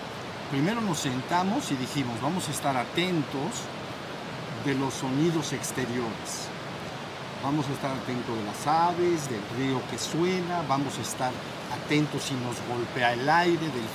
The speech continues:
fresco de la mañana. La atención está volcada al exterior. Ese es un acto que llamamos conciencia.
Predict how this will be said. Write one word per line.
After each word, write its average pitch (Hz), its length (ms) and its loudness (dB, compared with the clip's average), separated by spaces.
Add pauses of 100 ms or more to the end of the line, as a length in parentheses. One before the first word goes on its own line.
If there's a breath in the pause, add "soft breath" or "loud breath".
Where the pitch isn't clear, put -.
fresco 139 460 -2
de 117 100 -2
la 110 100 -2
mañana. 143 480 -2 (400)
La 131 80 2
atención 135 840 0
está 151 260 0
volcada 147 560 2
al 131 80 0
exterior. 107 560 -4 (1300)
Ese 151 160 0
es 151 120 -2
un 175 160 4
acto 165 300 2
que 139 120 0
llamamos 139 420 2 (120)
conciencia. 160 760 2